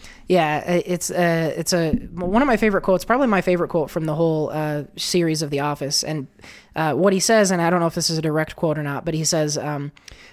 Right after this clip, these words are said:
"I wish there was a way to tell you were in the good times while you were still in them." And, uh, he says it kind of in one of those side interview things that they always do. And man, that always just nails me right in the balls,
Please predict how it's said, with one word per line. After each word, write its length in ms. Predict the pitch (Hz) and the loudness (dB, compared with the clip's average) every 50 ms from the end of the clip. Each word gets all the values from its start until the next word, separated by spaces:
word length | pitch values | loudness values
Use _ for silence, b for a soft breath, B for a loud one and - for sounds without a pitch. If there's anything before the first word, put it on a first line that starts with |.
| B - | B 2
"I 80 | 165 | 4
wish 160 | 185 240 262 - | 4 4 4 4
there 140 | 277 269 | 4 4
was 140 | 262 247 220 | 6 6 6
a 60 | 214 | 6
way 180 | 190 190 196 190 | 6 6 6 4
to 100 | 185 185 | 4 2
tell 380 | 180 - - 185 180 185 180 175 | 0 0 2 2 4 4 4 4
you 140 | 170 175 | 4 4
were 140 | 175 170 170 | 4 4 4
in 80 | 170 165 | 4 2
the 80 | 151 | 0
good 220 | 151 156 170 170 165 | 0 0 0 0 0
times 440 | - 175 160 156 151 147 147 - - | 0 -2 -2 -2 -2 -4 -6 -2 0
while 200 | 160 165 165 160 | 2 2 2 2
you 120 | 160 160 | 0 -2
were 80 | 151 139 | -2 -2
still 280 | - - 170 151 139 | -2 -2 -2 -2 -2
in 180 | - 147 147 139 | -4 -6 -6 -6
them." 220 | 131 117 107 165 - b b b b b b b b b b b b _ | -6 -8 -12 -14 -18 b b b b b b b b b b b b _
And, 540 | - 175 170 165 160 160 156 156 156 - - - - | -2 0 0 2 0 0 -2 -2 -4 -6 -8 -8 -4
uh, 360 | 175 165 160 151 151 156 143 | -2 -2 0 0 -2 -2 -4
he 160 | - - 202 | -2 -2 0
says 260 | 180 - - 226 220 214 | 2 4 4 4 4 2
it 120 | 202 202 | 0 0
kind 160 | - 202 196 | 0 0 2
of 120 | 190 175 180 | 2 2 2
in 140 | 180 180 | 2 2
one 140 | 180 180 180 | 2 2 2
of 120 | 180 175 170 | 2 2 2
those 240 | 170 165 156 151 | 0 0 2 2
side 600 | - - - 165 147 151 151 151 151 151 151 143 - | 2 2 2 0 0 -2 -2 -2 -2 -2 -4 -8 -10
interview 440 | - 156 156 160 156 156 170 165 165 | -8 -6 -4 -4 -4 -2 -2 -2 -2
things 260 | - 180 165 165 160 | -2 -4 -4 -4 -4
that 120 | 160 160 - | -4 -4 -2
they 100 | 165 160 | -2 -2
always 300 | 156 156 165 160 156 - | 0 0 -2 -2 -2 -2
do. 260 | 175 170 170 170 165 | -2 0 0 0 -2
And 260 | - 165 170 165 - | -4 -4 -4 -4 0
man, 220 | - 214 214 196 185 | 2 2 2 4 2
that 120 | 175 160 | 2 2
always 280 | 143 170 180 185 185 170 | 2 2 2 2 2 2
just 160 | 185 165 - | 0 -2 -2
nails 400 | 160 156 160 160 160 160 160 151 | -4 -4 -2 -2 0 -2 -2 -2
me 120 | 165 151 | -4 -4
right 120 | 151 151 151 | -2 -2 -2
in 80 | 131 | -4
the 60 | 151 147 | -6 -6
balls, 440 | 139 147 139 143 139 135 139 - | -4 -4 -4 -2 -4 -4 -6 -10